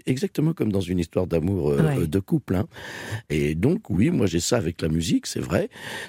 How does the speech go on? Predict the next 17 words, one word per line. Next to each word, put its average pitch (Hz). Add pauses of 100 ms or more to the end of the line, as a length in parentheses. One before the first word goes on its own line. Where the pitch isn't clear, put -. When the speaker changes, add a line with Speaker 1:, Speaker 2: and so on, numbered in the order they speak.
Speaker 1:
Une 87
passion 110
qui -
s'est, 73
euh, 67
jamais, 85
euh, 64 (100)
éteinte, 107
et 64
je -
crois 92
que -
c'est 82
ça 78
la 76
clé, 156
hein. 95